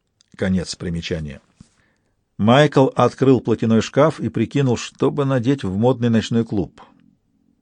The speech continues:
Эсперанса сказала: "Оденься так, чтоб тебя заметили". Он остановился на верном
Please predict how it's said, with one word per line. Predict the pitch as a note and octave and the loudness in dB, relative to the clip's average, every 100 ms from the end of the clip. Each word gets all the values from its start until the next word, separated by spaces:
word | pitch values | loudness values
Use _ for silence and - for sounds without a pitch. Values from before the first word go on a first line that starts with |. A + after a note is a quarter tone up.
| _ | _
Эсперанса | - - F#2 A2+ A#2 | -12 -6 -4 -4 -4
сказала: | C3 C#3 B2+ B2+ A#2+ | -2 0 2 2 2
"Оденься | A2 F#2+ A2 C#3+ - B2 | 0 -2 -2 -2 -2 0
так, | B2 A#2 | 0 -2
чтоб | B2 | -4
тебя | F#2+ A#2+ A2+ | -4 0 0
заметили". | C#3 C#3+ G#2+ C#2+ D2 _ _ _ - - _ _ _ _ _ - | 2 0 -2 -6 -14 _ _ _ -20 -20 _ _ _ _ _ 0
Он | F#3 A3+ | 4 6
остановился | - C#3 B2+ G3 F#3 D#3+ | 4 2 4 2 2 2
на | C3+ B2+ | 4 4
верном | B2+ F3 E3 D3+ B2 | 6 6 6 4 4